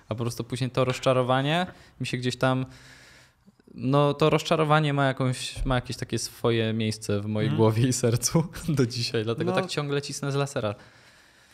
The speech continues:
Speaker 2: Znaczy cisnę z lasera, no nie, po prostu. Ale wrócimy do tego lasera za chwilę, bo ja już mam taki fajny punkt zaczepienia tutaj w związku
Speaker 1: Dobra.
Speaker 2: z tym laserem, ponieważ nie ma co się patrzeć na ludzi, e, powiedzmy,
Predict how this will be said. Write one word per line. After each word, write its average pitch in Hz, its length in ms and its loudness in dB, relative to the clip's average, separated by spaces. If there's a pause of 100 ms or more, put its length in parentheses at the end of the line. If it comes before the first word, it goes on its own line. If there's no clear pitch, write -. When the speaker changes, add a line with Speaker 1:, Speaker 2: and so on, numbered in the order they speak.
Speaker 2:
Znaczy 175 240 -2 (160)
cisnę 190 320 -4
z 170 60 -10
lasera, 170 380 0
no 123 120 -4
nie, 139 120 -6
po 156 120 -4
prostu. 160 440 -4 (1400)
Ale 165 200 4 (880)
wrócimy 147 380 -2
do 139 40 -2
tego 120 120 -2
lasera 120 280 -6
za 120 60 -6
chwilę, 123 440 -6
bo 127 80 -4
ja 127 100 2
już 131 120 -2
mam 127 100 -6
taki 127 200 -10
fajny 131 280 -6
punkt 127 200 -2
zaczepienia 123 380 -2
tutaj 120 180 -4
w - 20 -4
związku 110 160 -2
Speaker 1:
Dobra. 104 140 0
Speaker 2:
z - 20 -10
tym 127 80 -2
laserem, 123 480 0 (400)
ponieważ 147 560 2
nie 190 220 2
ma 233 100 2
co 180 100 -2
się 160 120 0
patrzeć 160 300 0
na 139 100 -2
ludzi, 135 380 -2 (120)
e, 127 240 0
powiedzmy, 135 640 0